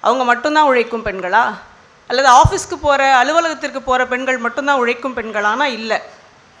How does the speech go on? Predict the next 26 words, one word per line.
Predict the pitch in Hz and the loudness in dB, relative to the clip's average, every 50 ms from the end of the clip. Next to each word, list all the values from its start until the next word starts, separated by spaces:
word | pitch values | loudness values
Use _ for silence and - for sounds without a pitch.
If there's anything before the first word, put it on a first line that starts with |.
| - - - - - | -20 -20 -20 -20 -16
வீட்ல | 226 208 254 285 302 285 320 311 294 | -10 -8 -6 -6 -6 -2 0 0 0
இருக்க | 277 - - 285 320 | 0 -2 -2 0 0
நம்ம | 339 320 269 254 233 214 | 2 2 2 0 0 0
அம்மாக்களும், | 220 247 277 277 277 277 - 247 247 277 330 415 359 | 2 4 4 4 4 4 -2 -2 0 0 -2 -2 0
வேலைக்கு | 254 247 262 277 302 285 294 285 | 0 2 2 2 0 -2 -4 -8
போகாத | - - 277 285 262 311 277 285 277 302 | -4 -2 -2 0 4 4 4 4 4 2
நம்ம | 285 262 247 226 | -2 -2 -2 -2
அம்மாக்களும் | 220 226 240 240 233 233 269 247 277 320 | -2 0 0 0 0 -2 -4 -2 -2 -2
உழைக்கும் | 359 262 233 226 220 226 247 233 | -2 -2 -2 -2 -2 -4 -8 -8
பெண்கள் | 226 233 202 208 202 190 190 190 | -8 -8 -10 -8 -8 -8 -8 -2
தான். | 190 214 226 226 196 151 - - - - - - _ _ _ _ _ | 2 2 2 2 2 -2 -12 -18 -20 -20 -20 -20 _ _ _ _ _
சமையல் | - - - 226 220 240 254 247 247 | -10 -2 -2 0 0 2 0 0 -2
செஞ்சு, | 240 262 247 247 233 254 349 - | -4 -8 -8 -8 -6 -6 -4 2
பாத்திரம் | - 247 233 233 233 254 254 240 | 4 4 4 4 2 -2 -4 -4
கழுவி, | 240 233 226 233 247 285 330 294 | -4 -6 -4 -4 -2 -4 -4 -4
துணி | - 277 254 277 277 | -4 -4 -4 -4 -4
துவைச்சி, | 226 - 254 226 233 220 - - 294 320 381 440 466 - - - - _ _ _ - - 254 | -4 -4 -4 -4 -4 -6 -6 -6 -4 -4 -4 -4 -8 -12 -20 -20 -20 _ _ _ -10 -4 -2
வீடை | 302 330 349 349 320 320 | 0 2 2 2 2 4
பெருக்கி, | 285 277 277 277 277 - 330 370 | 2 2 2 2 -6 -4 -2 -2
பிள்ளைகளை | 381 - 349 320 320 339 370 370 370 403 330 311 294 | -2 0 0 0 2 2 0 0 2 2 2 2 0
பராமரித்து, | 254 233 269 269 277 294 311 320 302 302 277 269 233 - - - 349 403 427 | 0 2 2 4 6 6 6 6 4 2 0 -2 -6 -10 -6 -4 -2 2 4
அப்படி | 320 277 - - 294 247 277 240 | 2 2 4 2 0 0 0 -2
எல்லா | 233 254 269 294 311 339 349 359 381 | -2 -2 -2 2 6 8 8 8 8
வேலைகளையும் | 370 330 311 302 311 320 339 320 320 359 311 311 302 320 339 339 320 - | 8 6 4 4 4 2 0 0 0 0 0 0 -2 -2 -4 -4 -4 -4
செய்கிறாங்க | 302 269 285 269 294 285 262 240 233 | -4 -4 -2 0 2 2 2 2 0
இல்லையா? | 220 214 254 339 349 302 202 | -4 0 4 4 4 4 2